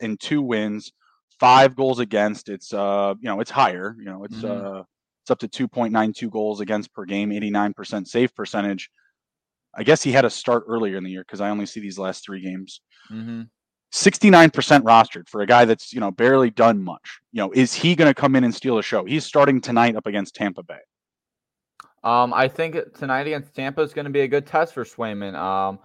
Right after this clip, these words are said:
Speaker 2: no, he's been out for a while, and, uh, Ullmark was out for a minute, and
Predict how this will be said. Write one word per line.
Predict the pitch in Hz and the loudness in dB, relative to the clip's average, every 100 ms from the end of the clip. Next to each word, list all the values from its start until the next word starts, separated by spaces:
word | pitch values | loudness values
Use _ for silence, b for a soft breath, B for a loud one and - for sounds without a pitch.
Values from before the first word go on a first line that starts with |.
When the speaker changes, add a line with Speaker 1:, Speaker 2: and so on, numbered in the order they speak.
| _ _ | _ _
Speaker 2:
no, | 110 120 | -6 -4
he's | 123 127 104 _ _ - | -4 -6 -12 _ _ -4
been | 117 | -4
out | 107 110 - | -2 -4 -4
for | - | -4
a | 117 | -2
while, | 107 104 107 110 110 110 - | 0 2 2 2 0 -4 -8
and, | 101 98 98 95 | -10 -8 -6 -4
uh, | 92 95 b b - | -4 -4 b b -6
Ullmark | 131 139 143 135 131 | -2 0 2 0 0
was | 135 123 | -6 -6
out | - 123 131 | -2 0 -2
for | - 127 | -6 -10
a | |
minute, | 123 127 139 147 - | -8 -10 -10 -12 -14
and | 107 107 101 101 98 | -14 -12 -10 -10 -14